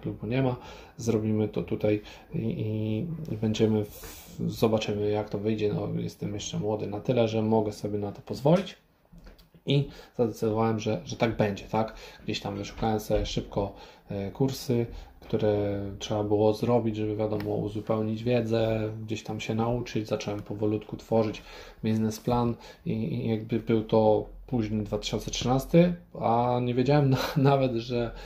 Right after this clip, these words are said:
aż tak szybko do tego dojdzie, że, że tutaj przyjadę i wrócę, ponieważ, no, już na początku czerwca byłem w Polsce, e, więc to jest sześć miesięcy, odkąd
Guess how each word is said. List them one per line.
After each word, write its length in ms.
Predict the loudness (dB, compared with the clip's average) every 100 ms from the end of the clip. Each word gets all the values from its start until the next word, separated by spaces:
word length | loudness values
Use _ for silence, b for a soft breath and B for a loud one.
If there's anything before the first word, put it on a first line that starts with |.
| B B B
aż 260 | -6 -6 -2
tak 220 | 0 0
szybko 500 | -2 0 0 0 0
do 100 | 0
tego 280 | 0 0 2
dojdzie, 340 | 2 2 0
że, 340 | -2 -2 -2 -4
że 120 | -6
tutaj 260 | -4 -4 -4
przyjadę 420 | -2 0 2 2
i 60 |
wrócę, 380 | 0 -2 2 2 2
ponieważ, 420 | 0 2 0 -2
no, 100 | -2
już 240 | -2 -2 -2
na 120 | -2
początku 400 | -2 -6 -6 -6
czerwca 380 | -4 -4 -2 -4 B B B B
byłem 300 | 2 2 2
w 60 | 0
Polsce, 480 | 0 0 -2 -2 -4 B B B
e, 260 | -8 -4 -4
więc 300 | -6 -10 -2
to 120 | 0
jest 300 | 0 -2 -8 -10 _ -6
sześć 260 | -2 -2 -2
miesięcy, 600 | -2 -2 -2 0 2 2
odkąd 460 | 0 -2 -2 -4